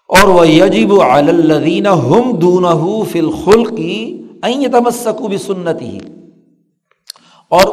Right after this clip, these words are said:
ان لوگوں پر لازمی اور واجب اور فرض ہے جو اس امام سے نچلے درجے میں خلق رکھنے والے لوگ ہیں، یعنی تیسرے درجے اور دوسرے درجے کے جو لوگ ہیں، ان پر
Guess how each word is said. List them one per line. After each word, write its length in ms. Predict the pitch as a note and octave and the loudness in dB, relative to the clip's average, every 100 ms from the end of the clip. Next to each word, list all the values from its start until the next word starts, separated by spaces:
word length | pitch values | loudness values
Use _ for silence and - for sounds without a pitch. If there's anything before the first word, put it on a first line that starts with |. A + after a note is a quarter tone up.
| - | -4
ان 240 | B3+ C4+ | -6 0
لوگوں 320 | A3+ A3 G#3 A3 | 2 4 2 0
پر 180 | G#3 F#3 D#3+ | -2 -2 -2
لازمی 480 | C#3 C#3+ C3+ F3 G3 E3+ | -2 -2 -2 -6 -8 -8
اور 160 | D#3 C#3 | -8 -8
واجب 580 | A#2 A#2 C3 C#3+ F3+ | -4 -2 0 -2 -2
اور 160 | D3 C#3 - | -2 -6 -6
فرض 280 | D#3+ G#3 E3 | 0 0 0
ہے 240 | B2+ A2+ A#2 A#2 - - _ _ - | -4 -8 -8 -12 -18 -20 _ _ -16
جو 320 | G#2+ A#2+ G3 G#3+ - | -12 -2 -2 -2 -4
اس 240 | A3+ - - | -8 -8 -10
امام 460 | E3 D3+ D3+ F3+ F#3+ | -8 -2 0 0 -4
سے 220 | - G3+ D3 | -6 -6 -4
نچلے 340 | C#3+ D#3 A3 | -4 0 2
درجے 340 | G#3 F3+ D#3 F3 | 2 0 -2 -4
میں 220 | F3 F3 F3 - - - _ _ _ _ _ _ _ _ - | -6 -10 -14 -18 -20 -20 _ _ _ _ _ _ _ _ -6
خلق 240 | G3+ G3+ | -4 -4
رکھنے 280 | D3+ C#3+ D3 | -8 -10 -10
والے 240 | C#3 C3 | -8 -8
لوگ 320 | B2+ A#2+ D#3+ C3+ | -8 -6 -6 -6
ہیں، 280 | A#2 C#3+ F3+ - - _ _ _ | -10 -10 -12 -14 -20 _ _ _
یعنی 300 | G#2 A#2+ C3+ A#3 - | -12 -10 -10 -12 -12
تیسرے 360 | F3+ F#3 G3 F#3+ | -8 -6 -4 -4
درجے 340 | F3+ E3+ F#3 G3 | -4 -4 -8 -4
اور 160 | D#3+ D#3 D3+ | -2 -2 -2
دوسرے 320 | G#3+ F3+ G#3 | -4 -4 -4
درجے 300 | E3 D3+ D#3+ | -4 -4 -6
کے 120 | D#3 | -8
جو 140 | C3+ B2 | -10 -6
لوگ 280 | C3+ D#3+ | -4 -4
ہیں، 260 | C3 B2+ D#3 - - - - | -6 -10 -12 -14 -20 -18 -6
ان 180 | A3 A3+ | -4 0
پر 180 | A3 | 0